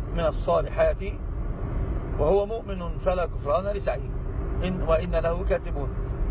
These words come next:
في قول الله جل في علاه: "فمن يعمل من الصالحات وهو مؤمن"، هذا قيد وشرط، قيد وشرط لقبول العمل،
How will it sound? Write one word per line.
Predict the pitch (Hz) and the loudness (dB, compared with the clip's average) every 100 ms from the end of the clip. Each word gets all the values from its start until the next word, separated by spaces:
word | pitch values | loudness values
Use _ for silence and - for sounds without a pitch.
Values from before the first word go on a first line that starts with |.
| - | -2
في | |
قول | - 240 233 | 0 2 2
الله | 233 202 175 | 0 0 -2
جل | 170 160 | -2 -4
في | 160 | -2
علاه: | 160 196 | 2 2
"فمن | - 160 156 | 0 -4 -2
يعمل | 180 220 185 165 | 0 0 0 -4
من | 151 | -4
الصالحات | 160 - 156 147 180 - | -4 0 2 2 0 0
وهو | 143 151 | 0 0
مؤمن"، | 180 185 226 - - - - | 0 -2 -2 -2 -2 -2 2
هذا | 160 165 | 4 4
قيد | 180 220 240 | 2 2 0
وشرط، | 220 202 170 - - - - - - - - - | 0 0 0 -2 -4 -4 -4 -4 -2 -2 -2 2
قيد | 214 214 196 | 2 2 -2
وشرط | 185 160 214 208 | -4 0 0 0
لقبول | 196 170 175 180 | -4 -4 -4 -4
العمل، | 151 190 220 | -2 0 -2